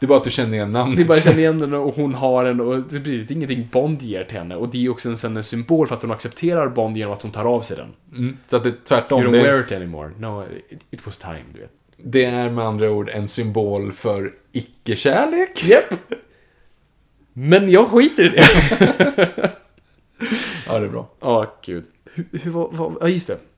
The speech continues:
Speaker 2: Död versus, ja, precis. Så att jag köper inte det argumentet, att Wolverine skulle vara mindre intressant för att han är odödlig, utan du lägger fokuset på vad han ska beskydda. Det är det som kan vara så fint med Logan ibland, att han faktiskt m-, vill eller måste beskydda någonting.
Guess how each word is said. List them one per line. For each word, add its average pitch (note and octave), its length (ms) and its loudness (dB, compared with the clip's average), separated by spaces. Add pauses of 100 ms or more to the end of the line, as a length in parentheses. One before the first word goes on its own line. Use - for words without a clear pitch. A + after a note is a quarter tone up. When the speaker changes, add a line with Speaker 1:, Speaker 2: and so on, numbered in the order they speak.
(180)
Speaker 2:
Död C#3 260 -2
versus, A#2+ 360 -8
ja, B2+ 140 -2
precis. - 320 -12 (320)
Så - 140 2
att D#3+ 200 -2
jag G#3 440 2 (240)
köper G3+ 420 0
inte C#3 160 -4
det A#2+ 120 0
argumentet, G2+ 540 -8
att A2 120 -8
Wolverine B2 400 -6
skulle A#2 120 -12
vara A2 140 -2
mindre B2 300 -2
intressant G#2 300 -8
för G2+ 80 -8
att G2 60 -10
han F#2+ 100 -10
är - 40 -8
odödlig, G#2 380 -6
utan G#2 320 -10
du B2 160 -10
lägger D3+ 380 -6
fokuset A#2 580 -12
på G2+ 380 -10 (300)
vad A2+ 340 -2
han A2+ 120 -8
ska G#2+ 180 -8
beskydda. A#2+ 460 -6
Det G2 80 -6
är G#2 40 -8
det B2+ 200 -4
som B2 160 -12
kan A2 100 -8
vara G#2+ 100 -8
så A2 100 -12
fint A#3 480 -6
med G#2 340 -6
Logan F#2 360 -8
ibland, E2 260 -12
att D#2+ 100 -16
han G#2+ 160 -12
faktiskt G#2 340 -14
m-, G#2 220 -12 (300)
vill D3 360 -4
eller A#2+ 200 -4
måste A#2+ 380 -6
beskydda C3 420 -4
någonting. F2+ 480 -14